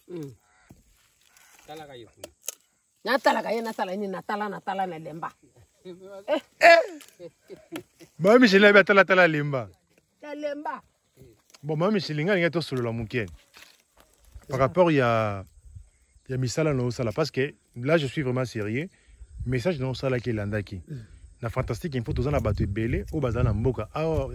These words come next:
Speaker 3: pe baza libanda. Mpo na koyebi biso vérité, ba-, ba-, bazo kosepelisa na, bazo sepela na mosala na yo. Ndenge opesa ye message ke mosala oyo ozosala ya kitoko, okosalela mpe bato, ba-, bazo contacte ebele, mais toki na problème ya communication. Mpo na ngai na ya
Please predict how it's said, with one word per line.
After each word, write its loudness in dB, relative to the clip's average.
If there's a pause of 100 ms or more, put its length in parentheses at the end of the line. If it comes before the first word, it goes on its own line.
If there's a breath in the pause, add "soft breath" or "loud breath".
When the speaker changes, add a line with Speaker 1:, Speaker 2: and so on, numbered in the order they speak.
Speaker 3:
pe -6
baza 0
libanda. -6 (600 soft breath)
Mpo 2
na 8
koyebi 8
biso 2
vérité, -2
ba-, -6
ba-, -2
bazo 0
kosepelisa -4
na, -6
bazo -2
sepela -4
na -4
mosala -2
na -4
yo. -8 (600 loud breath)
Ndenge 2
opesa -2
ye 4
message -4
ke -2
mosala -2
oyo 0
ozosala 0
ya 2
kitoko, -2 (100)
okosalela -4
mpe -4
bato, -6 (400 soft breath)
ba-, 2
bazo 4
contacte -2
ebele, 0
mais -4
toki 0
na 2
problème -2
ya -2
communication. -6 (920)
Mpo 6
na 6
ngai 8
na 8
ya 6